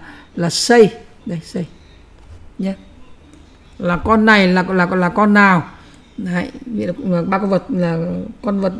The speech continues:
là con vật thứ P correct. P correct nằm trong cái bảng A, trong, trong dãy A lấy ra thì như sau, các bạn chú ý nhé. Đây, giáo viên sẽ lấy ra, sẽ ghép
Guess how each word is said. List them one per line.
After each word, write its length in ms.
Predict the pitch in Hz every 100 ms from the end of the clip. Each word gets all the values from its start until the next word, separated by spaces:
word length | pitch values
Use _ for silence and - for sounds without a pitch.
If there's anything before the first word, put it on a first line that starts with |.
| -
là 160 | 196 196
con 160 | 214 202
vật 160 | 185 -
thứ 200 | 190 226
P 280 | 240 220
correct. 340 | 240 220 262 294 - - - - - - - - _ -
P 120 | 202
correct 300 | 202 202 247
nằm 320 | 262 208 180 170
trong 280 | 196 196
cái 120 | 220 196
bảng 240 | 180 151
A, 440 | - 214 220 196 180
trong, 140 | 180
trong 200 | 185 185
dãy 140 | 190 -
A 340 | 208 202 185 - - -
lấy 160 | 180
ra 300 | 208 202 190 - - -
thì 100 | 175
như 100 | 185
sau, 300 | 180 196 180 -
các 80 | -
bạn 140 | -
chú 120 | - 175
ý 100 | 190
nhé. 220 | 247 196 - -
Đây, 180 | 175 165 - _ _ _ - - - - - - - - -
giáo 160 | 190
viên 280 | 196 208 202
sẽ 140 | - 190
lấy 200 | 185 202
ra, 180 | 202
sẽ 180 | 190 208
ghép 260 | 208 285